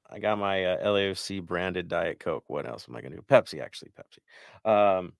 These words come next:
I'll go vanilla. I'm sure Tony and even his cat has something better to drink tonight, but there we are. <laughs> It's shaking his head at me.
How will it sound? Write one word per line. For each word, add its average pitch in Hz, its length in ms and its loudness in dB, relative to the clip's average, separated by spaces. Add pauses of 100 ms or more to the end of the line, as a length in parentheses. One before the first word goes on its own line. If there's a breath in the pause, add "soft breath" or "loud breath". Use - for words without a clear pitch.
(460)
I'll 110 160 8
go 107 140 4
vanilla. 92 360 2
I'm 92 60 2
sure 107 160 0
Tony 104 400 4
and 92 160 0
even 127 180 4
his 113 180 4
cat 98 340 4
has 80 160 -6
something 85 320 -6
better 82 180 -6
to 85 100 -8
drink 85 280 -14
tonight, - 360 -12
but - 140 -14
there 76 160 -6
we 69 160 -4
are. 65 200 0 (600 loud breath)
<laughs> - 100 4 (800 loud breath)
It's 107 140 2
shaking 78 320 0
his 76 140 -6 (100)
head - 120 -4
at - 100 -14
me. - 160 -16